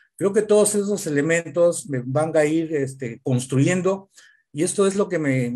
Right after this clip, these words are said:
lo que quiero luego desarrollar con más detenimiento. Cierta sensibilidad,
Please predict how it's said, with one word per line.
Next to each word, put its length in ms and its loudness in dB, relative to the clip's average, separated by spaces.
lo 180 -4
que 140 -10
quiero 360 2
luego 540 4
desarrollar 600 -2
con 160 -2
más 260 -2
detenimiento. 800 -4
Cierta 520 2
sensibilidad, 1120 -2